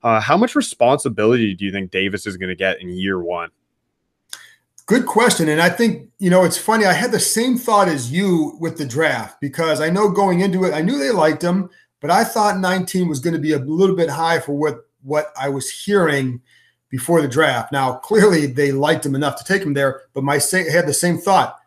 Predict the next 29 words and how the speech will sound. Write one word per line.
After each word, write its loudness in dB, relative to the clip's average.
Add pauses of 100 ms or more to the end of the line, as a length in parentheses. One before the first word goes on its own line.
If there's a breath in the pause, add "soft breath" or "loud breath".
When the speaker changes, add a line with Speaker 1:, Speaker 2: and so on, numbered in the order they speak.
(240)
Speaker 2:
You -6
got 0
two -2
former 0
linebackers 0
making 0
the -4
decision 0
here. -10
<laughs> -20
So 2 (340 loud breath)
I -12
kinda 2
will 4
trust 0
their 4
opinion -2
over, -6
or -4
their 0 (160)
faith -2
in, -4
in -8
the -4
whole -4
thing -2 (400)
over -4
mine. 0 (560 soft breath)
Um, 0